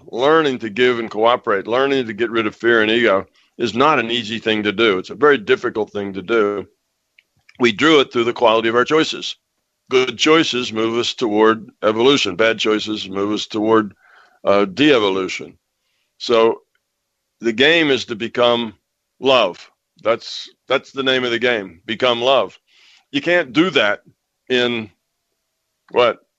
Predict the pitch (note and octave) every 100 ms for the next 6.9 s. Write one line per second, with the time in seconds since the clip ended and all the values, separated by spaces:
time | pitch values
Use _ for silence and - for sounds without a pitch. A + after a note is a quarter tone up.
0 | _ A#2 C3 C3 B2+ C#3+ D#3+ B2 A2+ A#2+
1 | B2 A#2+ A2+ A2 G#2+ - - A#2+ A2 G#2
2 | G#2 A2+ B2+ - - B2+ B2 B2 C3 A#2
3 | G#2+ G#2 G2+ - _ - G2 G#2 A#2+ A2+
4 | A2 B2 C3 B2 A2+ A#2 B2+ B2+ D3 -
5 | - _ _ _ A#2 B2 C#3+ C3+ F3 C#3+
6 | A2 G#2+ G2+ G2 G2 G2 F#2 -